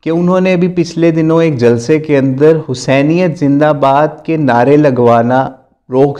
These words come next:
दिए। सिर्फ इस वजह से रोके और साथ बताया भी कि मैं जमात के नज़म की पाबंदी कर रहा हूँ, क्योंकि उनको बड़ों ने, बुज़ुर्गों ने ये बात समझाई कि आप इस नारे को भी प्रमोट ना करें, क्योंकि इससे मज़ीद इंतशार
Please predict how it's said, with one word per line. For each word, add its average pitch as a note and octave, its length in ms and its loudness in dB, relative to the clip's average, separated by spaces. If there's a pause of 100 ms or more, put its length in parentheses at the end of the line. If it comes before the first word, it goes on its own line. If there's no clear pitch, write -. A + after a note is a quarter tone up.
दिए। - 280 -10 (640)
सिर्फ A#3 460 -2
इस A3+ 240 -2
वजह F3 280 4
से E3+ 160 0
रोके C#3 400 0
और D#3 160 0
साथ D3+ 380 -2
बताया E3 460 0
भी A#2+ 200 -2 (520)
कि E3+ 100 -4
मैं F3+ 300 0
जमात C3 460 2
के D#3+ 100 0
नज़म C3+ 340 2
की C#3 200 -2
पाबंदी A#2 520 0
कर A#2 200 -2
रहा B2 100 -2
हूँ, C3 120 -2
क्योंकि D3+ 300 -2
उनको D#3 360 -2
बड़ों B2+ 340 2
ने, D3 180 0
बुज़ुर्गों A#2+ 480 -2
ने C3+ 100 -2
ये A#2+ 160 0
बात A#2+ 200 2
समझाई A#2+ 540 -2 (520)
कि C#3 60 -2
आप D3 220 0
इस D#3+ 140 -4
नारे C#3+ 300 2
को D3+ 160 0
भी C#3 140 0
प्रमोट B2+ 560 0
ना A#2+ 200 0 (100)
करें, C#3+ 260 -2 (360)
क्योंकि C#3 320 -2
इससे D#3 280 -2
मज़ीद C3 400 0
इंतशार A#2+ 540 -2